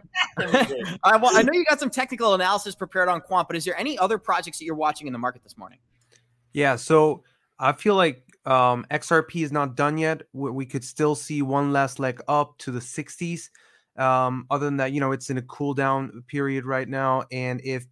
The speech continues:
Speaker 3: Bitcoin really can hold the twenty K now, we're gonna test twenty-one,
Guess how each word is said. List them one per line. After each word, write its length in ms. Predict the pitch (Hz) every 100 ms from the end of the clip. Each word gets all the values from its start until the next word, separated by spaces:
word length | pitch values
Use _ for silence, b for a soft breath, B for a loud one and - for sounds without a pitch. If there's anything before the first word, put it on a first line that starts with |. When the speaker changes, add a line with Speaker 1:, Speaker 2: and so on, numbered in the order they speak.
| -
Speaker 3:
Bitcoin 480 | 156 - 151 147 127
really 540 | 139 143 143 139 135 _ _ _ _ _ _ _
can 300 | - 160 160
hold 320 | 139 151 151
the 80 | 147
twenty 320 | - 151 151
K 280 | 143 - 143
now, 280 | 143 139 143
we're 160 | 139 139
gonna 180 | 180
test 300 | 156 151 143
twenty-one, 640 | - 143 139 135 143 147